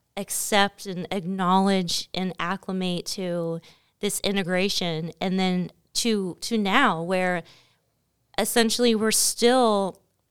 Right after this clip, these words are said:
we're still trying to make this a normal part of society, and we're still trying to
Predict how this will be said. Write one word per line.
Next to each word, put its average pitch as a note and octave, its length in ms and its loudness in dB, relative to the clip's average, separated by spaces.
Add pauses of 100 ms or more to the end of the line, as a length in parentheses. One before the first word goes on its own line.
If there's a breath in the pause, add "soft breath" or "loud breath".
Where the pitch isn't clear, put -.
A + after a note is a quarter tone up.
(280)
we're A#3 180 2
still A#3 380 2
trying G#3+ 440 -2
to F#3+ 540 -4 (340 soft breath)
make G#3 360 0
this G3+ 240 -2
a G3+ 40 0
normal F#3 360 -2
part F#3 240 -4
of F#3 100 -4
society, E3+ 680 -4
and E3+ 100 -6
we're F3+ 40 -8
still G#3 340 0
trying F#3+ 480 -2
to F#3 360 -6